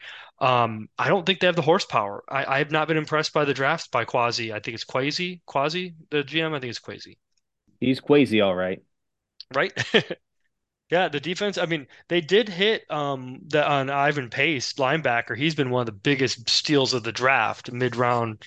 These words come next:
Speaker 1: uh, linebacker. But that's about it.
Speaker 2: That's one. I mean, that was how the Lions got to be so bad for so many years, was getting one good player out of a draft.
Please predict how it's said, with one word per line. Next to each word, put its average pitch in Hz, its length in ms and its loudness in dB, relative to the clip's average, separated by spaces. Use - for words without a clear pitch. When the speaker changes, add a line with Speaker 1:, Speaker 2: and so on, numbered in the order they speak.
Speaker 1:
uh, 110 240 -2
linebacker. 123 680 0
But 160 160 4
that's 214 200 4
about 214 260 6
it. 208 240 0
Speaker 2:
That's 117 340 4
one. 127 540 2
I 131 120 6
mean, 131 180 4
that 147 180 6
was 147 200 4
how 135 180 6
the 120 80 0
Lions 127 560 0
got 117 280 0
to 113 60 -10
be 110 140 -4
so 113 220 0
bad 110 440 4
for 104 380 0
so 120 180 0
many 117 260 4
years, 120 360 4
was 110 220 2
getting 113 400 4
one 120 360 4
good 110 260 2
player 117 320 4
out 104 160 2
of 101 80 -4
a 98 40 -4
draft. 107 520 -2